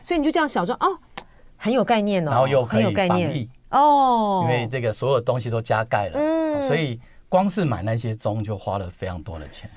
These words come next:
Speaker 1: <laughs> 可是这个概念真的很好哈。
Speaker 2: 我们连沙拉都是盖着，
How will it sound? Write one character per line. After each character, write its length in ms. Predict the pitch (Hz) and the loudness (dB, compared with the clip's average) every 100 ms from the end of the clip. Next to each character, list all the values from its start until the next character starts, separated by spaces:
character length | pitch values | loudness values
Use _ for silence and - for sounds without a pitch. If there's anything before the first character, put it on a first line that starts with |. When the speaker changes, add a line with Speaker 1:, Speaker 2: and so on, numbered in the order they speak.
| - - | -20 -8
Speaker 1:
<laughs> 1300 | 247 302 302 302 - 285 - 254 - - 587 571 - - | -2 0 2 0 0 -2 -2 -6 -8 -6 -6 -6 -6 0
可 80 | |
是 120 | 277 392 | 2 2
这 120 | 415 | 2
个 80 | 269 | 2
概 160 | 294 | 2
念 180 | 233 196 | 2 0
真 100 | 208 | -2
的 80 | 196 | -4
很 140 | 156 | -4
好 220 | 151 139 | -6 -8
哈。 140 | 113 107 | -6 -4
Speaker 2:
我 60 | 110 | -2
们 120 | 113 | -2
连 180 | 120 127 | -2 -2
沙 300 | - 147 147 | 0 2 4
拉 180 | 143 | 2
都 160 | 143 135 | 2 -2
是 160 | 127 117 | -6 -6
盖 260 | - 110 | 0 -2
着， 200 | 95 - | -2 -12